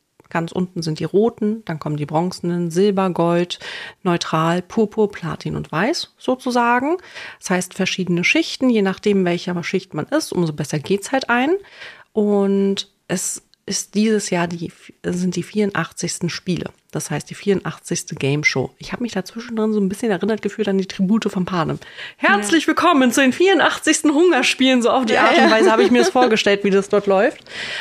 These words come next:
Speaker 1: Ähm, es ist halt so, es gibt halt die Gamer, die halt selbst in den Spielen antreten. Diese kommen aus den roten Distrikten,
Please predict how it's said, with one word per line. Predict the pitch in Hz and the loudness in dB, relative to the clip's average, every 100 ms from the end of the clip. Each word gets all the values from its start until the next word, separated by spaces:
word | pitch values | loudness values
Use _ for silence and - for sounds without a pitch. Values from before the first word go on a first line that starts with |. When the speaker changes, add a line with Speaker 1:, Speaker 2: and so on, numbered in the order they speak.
| - - | -8 0
Speaker 1:
Ähm, | 220 208 214 208 208 - _ _ _ _ - | 2 4 4 2 -2 -14 _ _ _ _ -6
es | 220 | -2
ist | 202 208 | -2 0
halt | 202 214 | -2 2
so, | 240 330 - - - | 2 2 -4 -18 -12
es | 214 | -8
gibt | 220 - | -6 -2
halt | 196 - | -4 -2
die | 196 190 185 180 175 170 180 _ _ - - | 0 2 2 2 2 0 -4 _ _ -20 -8
Gamer, | 180 175 208 262 339 247 | 0 2 2 2 2 0
die | 208 190 | -2 -2
halt | 185 - | -2 0
selbst | 185 220 - | 0 0 -2
in | 185 | -2
den | 175 | 0
Spielen | 170 - 180 170 | -2 -2 -2 -2
antreten. | 165 185 202 - 269 - 330 370 294 | -2 -2 -2 -4 -6 -2 2 4 4
Diese | 202 233 240 | 2 2 0
kommen | - 220 214 214 - | 0 0 2 0 -2
aus | 185 180 180 - | -2 -2 -4 -8
den | - 170 170 160 160 | -4 -2 -2 -2 -4
roten | 156 170 233 285 | 0 0 0 -2
Distrikten, | 277 285 - 285 294 _ 320 | -2 -4 -2 -2 -2 _ 0